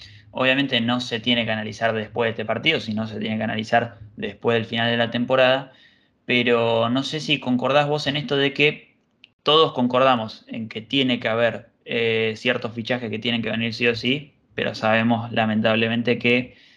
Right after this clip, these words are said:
hay algunos que se deben, si terminamos cuartos o no, si llegamos a Champions o no.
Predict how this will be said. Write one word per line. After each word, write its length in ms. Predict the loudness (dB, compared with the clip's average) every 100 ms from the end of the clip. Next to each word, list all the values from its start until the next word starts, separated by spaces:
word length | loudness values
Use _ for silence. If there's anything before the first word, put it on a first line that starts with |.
| _ _ _ _ _
hay 160 | 0 2
algunos 380 | 2 4 2 2
que 140 | -4
se 200 | 0 2
deben, 480 | 4 6 6 2 -4
si 160 | -10 -10
terminamos 380 | -6 -4 -4 2
cuartos 440 | 4 4 0 -6
o 60 | 0
no, 340 | 2 0 -4 -16
si 680 | -8 -6 -4 -4 -4 -4 -4
llegamos 420 | 0 0 0 -2
a 100 | -2
Champions 400 | 0 0 -2 -2
o 60 |
no. 200 | -2 -2